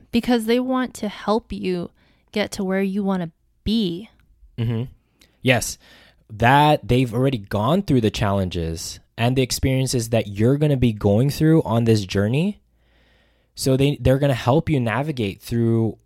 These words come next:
Speaker 2: all the pitfalls, all the, all the things that you're gonna have to go through on your journey.
Speaker 1: Help you with breakthroughs,
Speaker 2: Yep.
Speaker 1: and they know you are capable
Speaker 2: Mm.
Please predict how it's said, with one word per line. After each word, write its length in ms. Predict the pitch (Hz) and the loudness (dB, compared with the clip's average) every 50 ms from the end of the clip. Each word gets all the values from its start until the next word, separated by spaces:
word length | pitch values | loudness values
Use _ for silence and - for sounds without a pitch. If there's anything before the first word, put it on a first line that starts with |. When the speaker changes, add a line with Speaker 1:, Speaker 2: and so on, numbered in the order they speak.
| _ - | _ -6
Speaker 2:
all 180 | 98 110 131 | -2 -2 0
the 80 | 123 113 | -2 -2
pitfalls, 680 | 110 - 151 - - - 151 147 143 143 143 143 143 139 | -2 -2 -2 -2 0 2 4 6 6 8 6 6 4 2
all 220 | - 113 117 123 | 0 0 0 0
the, 220 | 123 127 123 117 113 - _ _ _ _ _ _ _ _ - | 2 2 0 0 0 -4 _ _ _ _ _ _ _ _ -8
all 200 | - 104 123 151 | -2 0 2 2
the 100 | 165 160 143 | 2 0 0
things 680 | - 147 143 156 156 123 95 87 87 - - - - - | 0 -2 -2 -2 -2 -4 -6 -6 -8 -10 -12 -16 -18 -18
that 200 | - 101 110 107 | -10 -6 -4 -2
you're 120 | 107 110 113 | -2 0 0
gonna 180 | 117 120 120 | 0 0 0
have 220 | 117 120 117 113 - | 0 0 0 -2 0
to 140 | - 113 101 | -2 -2 0
go 200 | 92 101 113 147 | 2 2 2 2
through 400 | - - 113 110 110 107 101 - _ _ _ _ | 0 0 0 0 0 -2 -4 -8 _ _ _ _
on 160 | - 104 110 110 | -4 -4 -2 0
your 120 | 110 107 | 0 -2
journey. 440 | 101 - 117 135 135 117 90 92 98 - - | -2 -2 -2 -2 -2 -2 -4 -6 -8 -10 -6
Speaker 1:
Help 220 | - 226 240 - | -4 -4 -4 -2
you 80 | 220 214 | -2 -2
with 300 | 185 180 - 185 - _ | -2 -4 -6 -10 -10 _
breakthroughs, 1120 | - 262 269 269 254 - - - - 262 262 262 262 262 262 262 262 269 262 254 - - - - - | 0 2 2 0 -2 -6 -12 -10 -6 -4 -4 -2 -2 -4 -4 -4 -4 -4 -6 -6 -8 -12 -14 -6 0
Speaker 2:
Yep. 120 | - 220 | 2 4
Speaker 1:
and 280 | 208 208 208 208 - - _ _ _ _ _ _ _ _ | 4 4 2 0 -2 -6 _ _ _ _ _ _ _ _
they 400 | 220 196 226 240 262 269 269 269 | 0 2 4 4 4 2 2 0
know 380 | 254 220 214 226 247 285 285 254 | 2 2 4 6 6 6 6 6
you 280 | 226 208 220 247 247 | 4 4 2 4 4
are 140 | 233 190 185 | 4 2 0
capable 920 | - - - - - 254 262 - - 233 202 - 196 185 165 - - 175 - | -2 -6 -8 -4 -2 -2 -2 2 2 2 2 2 2 0 0 0 -2 -6 -6
Speaker 2:
Mm. 640 | - 120 131 139 135 127 123 113 104 95 87 82 80 | -4 -2 0 2 2 2 0 0 -2 -4 -6 -8 -10